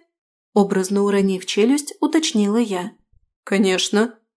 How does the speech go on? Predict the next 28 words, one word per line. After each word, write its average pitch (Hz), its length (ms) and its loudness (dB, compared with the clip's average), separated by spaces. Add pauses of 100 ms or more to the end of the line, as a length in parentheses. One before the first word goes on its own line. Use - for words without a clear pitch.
(180)
Мы 208 160 2
не 202 280 4
имеем 214 400 4
права 190 360 0
сами 208 400 2
проявлять 190 500 2
инициативу, 190 960 2 (260)
но 196 220 2
да, 185 240 2
дарить 190 340 4
женщине 185 500 0
удовольствие – 190 720 2
это 196 120 -2
забота. 196 640 2 (320)
И, 202 100 2
можно 190 360 0
сказать, 190 440 -2
привилегия 196 560 2
помощников. 226 800 0 (280)
Ты 196 120 2
не 196 140 2
знала 185 400 2
об 196 140 2
этом?» 247 420 2 (380)
Озадачил 208 680 0
меня 220 280 -2
ответом 196 440 -4
блондин. 202 640 -2